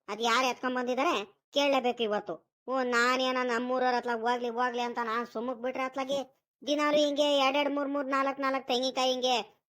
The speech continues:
ಉದುರಿಸ್ಕೊಂಡು ಎತ್ಕೊಂಡು ಹೋದ್ರೆ ನಾನ್ ಏನಪ್ಪ ಮಾಡೋಣ? ಆ, ನಾವ್ ಬೆ-, ಬೆಳ್ದಿರೋದೆಲ್ಲ ನಾವ್ ಏನ್ ಮಾಡೋಣ? ನಮ್ ಹೊಟ್ಟೆ ಪಾಡ್ ನಡಿಬೇಕಲ್ವಾ? ಬರ್ಲಿ ತಡಿ ಇವತ್ತು ಒಂದ್ ರೇಟು. ಓಹೋ, ನಾನ್ ಏನ್ ಅತ್ಲಾಗಿ ಅಂತ ಸುಮ್ನಾದ್ರೆ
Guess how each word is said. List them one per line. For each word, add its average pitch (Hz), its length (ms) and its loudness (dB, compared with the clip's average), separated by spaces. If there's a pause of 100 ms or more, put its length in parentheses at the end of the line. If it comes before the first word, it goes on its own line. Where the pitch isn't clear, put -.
ಉದುರಿಸ್ಕೊಂಡು 254 460 -2
ಎತ್ಕೊಂಡು 233 320 -2
ಹೋದ್ರೆ 220 260 0
ನಾನ್ - 440 -6
ಏನಪ್ಪ 254 340 0
ಮಾಡೋಣ? 240 280 -2 (380)
ಆ, 214 60 0 (340)
ನಾವ್ 226 180 0
ಬೆ-, 214 320 2
ಬೆಳ್ದಿರೋದೆಲ್ಲ 262 560 2
ನಾವ್ 254 180 0
ಏನ್ 311 200 2
ಮಾಡೋಣ? 240 180 0
ನಮ್ 254 200 -2
ಹೊಟ್ಟೆ 277 200 -2
ಪಾಡ್ 285 180 -2
ನಡಿಬೇಕಲ್ವಾ? 285 560 2 (420)
ಬರ್ಲಿ 269 260 2
ತಡಿ 262 220 2
ಇವತ್ತು 247 280 0
ಒಂದ್ 240 140 0
ರೇಟು. 240 200 -2 (320)
ಓಹೋ, 233 720 0
ನಾನ್ 226 300 0
ಏನ್ 254 320 0
ಅತ್ಲಾಗಿ 247 340 -2
ಅಂತ 247 180 -6
ಸುಮ್ನಾದ್ರೆ 262 580 -4